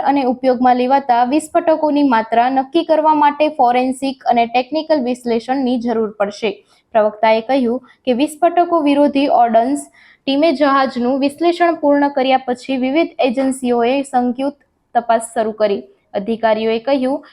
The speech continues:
કે અરબી સમુદ્રમાં વેપારી જહાજો પર વધી રહેલા હુમલાઓને ધ્યાનમાં રાખીને આ વિસ્તારમાં ત્રણ ગાઇડેડ મિસાઇલ ડિસ્ટ્રોયર તૈનાત કરવામાં આવ્યા છે.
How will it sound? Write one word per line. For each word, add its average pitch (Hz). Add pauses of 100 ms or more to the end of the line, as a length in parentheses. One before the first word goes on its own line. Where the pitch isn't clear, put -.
(120)
કે 254 (100)
અરબી 311
સમુદ્રમાં 302
વેપારી 254
જહાજો 247
પર 240 (120)
વધી 277
રહેલા 294
હુમલાઓને 240
ધ્યાનમાં 262
રાખીને 277
આ 240
વિસ્તારમાં 247 (440)
ત્રણ 302
ગાઇડેડ 262
મિસાઇલ 240
ડિસ્ટ્રોયર 320 (100)
તૈનાત 247
કરવામાં 220
આવ્યા 202
છે. 202